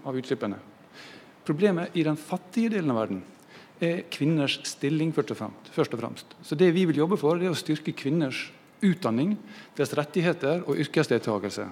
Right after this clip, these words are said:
For det vet vi fra forskning, at en kvinne med mer enn sju års utdanning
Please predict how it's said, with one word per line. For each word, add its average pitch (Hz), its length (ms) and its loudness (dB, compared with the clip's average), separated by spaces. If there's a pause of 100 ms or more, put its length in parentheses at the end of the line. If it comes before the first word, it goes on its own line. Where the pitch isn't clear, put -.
(140)
For 147 80 -6
det 180 120 4
vet 185 220 2
vi 139 60 0
fra 139 120 -4
forskning, 175 520 -2 (440)
at 202 360 -2
en 151 100 2
kvinne 180 480 2 (540)
med 165 260 2 (320)
mer 175 320 6
enn 139 160 -2
sju 160 320 0
års 156 240 0
utdanning 160 560 2